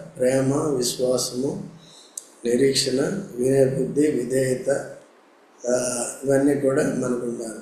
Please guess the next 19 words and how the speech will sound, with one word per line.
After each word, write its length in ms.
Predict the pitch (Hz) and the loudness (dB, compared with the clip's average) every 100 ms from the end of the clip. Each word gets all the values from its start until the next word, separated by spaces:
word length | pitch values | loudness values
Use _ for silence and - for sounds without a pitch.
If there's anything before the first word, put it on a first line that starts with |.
| - | -6
తర్వాత 680 | 131 135 131 131 131 127 123 | -2 2 2 0 0 2 0
సద్-, 560 | - 139 127 127 131 120 | -2 -2 -2 -6 -10 -6
స-, 460 | - 123 120 123 - - - _ - - | -4 -2 -4 -6 -10 -16 -20 _ -10 -2
ఇతరులు 680 | 135 151 139 139 135 131 131 127 127 | 2 2 2 4 4 4 0 -2 0
మనం 240 | 131 131 | 2 2
ఎటువంటి 560 | 131 135 131 127 - 127 | 0 0 0 0 -2 -4
పక్షపాతం 800 | - 123 - 131 131 127 127 120 | 0 -2 -2 -2 -2 -2 -2 0
లేకుండా, 460 | 127 - 131 127 | 0 -2 -6 -4
లేకపోతే 960 | 110 127 127 123 131 127 - 127 127 - - - _ _ | -2 -2 -2 -2 -4 -6 0 0 0 -4 -18 -20 _ _
ఈర్ష్య, 420 | 131 147 147 147 135 | 0 2 2 2 2
కపట 360 | 123 120 123 | 2 -2 -2
భేదాలు 520 | 127 131 127 123 120 | -2 0 0 0 0
లేకుండా 680 | 120 123 120 131 131 - - - - - _ _ | 0 -2 -4 -4 -2 -2 -4 -12 -18 -20 _ _
బహు 180 | 135 135 | 4 4
జాగ్రత్తగా 680 | 135 147 147 147 123 135 135 | 2 0 2 2 0 -2 -2
సహవాసం 680 | - 127 131 131 127 - 143 | -2 -2 2 2 2 -2 -6
ఉండాలి. 420 | 135 113 107 104 - - - - | -6 -8 -10 -12 -18 -20 -20 -16
ఆ, 300 | - - - | -16 -14 -14
అప్పుడే 580 | - 151 156 127 127 - | -4 2 4 6 2 -4